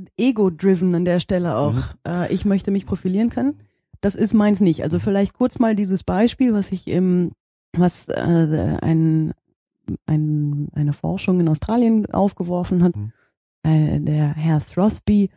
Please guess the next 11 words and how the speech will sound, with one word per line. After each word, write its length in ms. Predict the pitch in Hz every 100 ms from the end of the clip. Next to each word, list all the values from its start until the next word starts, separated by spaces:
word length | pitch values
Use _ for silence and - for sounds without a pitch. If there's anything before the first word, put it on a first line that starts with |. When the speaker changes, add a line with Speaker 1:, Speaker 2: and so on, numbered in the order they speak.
| _ _ _ -
Speaker 1:
hat 100 | 160 -
da 340 | 160 160 160
geguckt, 500 | 151 151 - 202 -
was 280 | - 160 -
die 320 | 156 156 151
Relationship 760 | - 160 156 180 - 170 165 -
zwischen, 680 | - 160 - 156 156 151 -
äh, 260 | 147 143
Nebenjob 760 | 143 156 190 190 170 185 185 -
und 240 | 151 165 -
Kunstjob 580 | 190 196 - 175 170